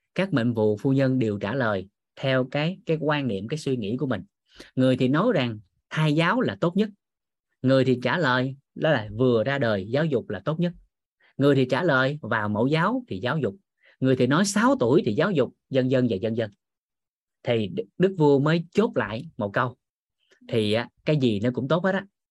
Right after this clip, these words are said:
Bởi vì ai quan niệm như thế nào thì sẽ làm như thế đó.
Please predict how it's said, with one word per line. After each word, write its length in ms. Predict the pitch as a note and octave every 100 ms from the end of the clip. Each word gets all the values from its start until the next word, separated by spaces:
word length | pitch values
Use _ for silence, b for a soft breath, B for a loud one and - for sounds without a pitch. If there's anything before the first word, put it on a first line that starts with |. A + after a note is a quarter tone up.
| _ _ _ _ _ -
Bởi 140 | A#2
vì 100 | C#3
ai 280 | B2 D3 E3+
quan 340 | D#3+ F3 F3
niệm 180 | B2+ G#2+
như 120 | C#3+
thế 160 | D3 F#3
nào 340 | C#3+ A2 F#2 -
thì 160 | - G2
sẽ 140 | G2
làm 280 | C3 A2+ F#2+
như 100 | G2+
thế 120 | G#2+
đó. 200 | D#3 F#3+